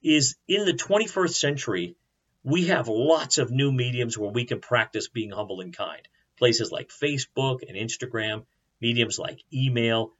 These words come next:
and review sites like Yelp or others. These are all spaces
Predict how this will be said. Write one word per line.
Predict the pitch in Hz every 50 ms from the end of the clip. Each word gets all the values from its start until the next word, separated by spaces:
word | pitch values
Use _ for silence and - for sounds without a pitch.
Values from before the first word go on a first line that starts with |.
| _ _ _
and | - 95 95 87
review | 85 87 87 135 180 180
sites | - - 120 98 95 85 - -
like | 95 101 110 110 -
Yelp | 160 208 220 156 107 - - - _ _ _ _
or | 131 143 143
others. | - 143 127 92 - - - - - _ _ _ _ _ _ _ _ _ _ _ _ _ _ _ _ _ _
These | - 170 160 147
are | 147
all | 147 156 165 170
spaces | 165 - - - 143 143 143 139 - - 113 107 -